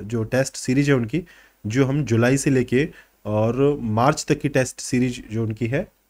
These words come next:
करंट अफेयर बेस्ड, उसको करेंगे क्योंकि स्टैटिक में हम इतना ही कवर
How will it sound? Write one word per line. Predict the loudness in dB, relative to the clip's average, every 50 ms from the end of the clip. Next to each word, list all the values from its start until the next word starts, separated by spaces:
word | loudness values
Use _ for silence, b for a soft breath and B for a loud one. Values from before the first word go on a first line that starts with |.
| _ _ _
करंट | 0 2 2 2 2
अफेयर | 0 0 0 0
बेस्ड, | 2 2 0 0 -2 -6 -10
उसको | -6 -2 0 2
करेंगे | 2 4 2 2 2 0
क्योंकि | -2 -6 -10 -20 -20 _ _ _ 0 0
स्टैटिक | 2 2 2 2 4 2 2
में | 4
हम | 4 2
इतना | 2 0 0 0
ही | 0 0
कवर | 0 0 0 2 2 0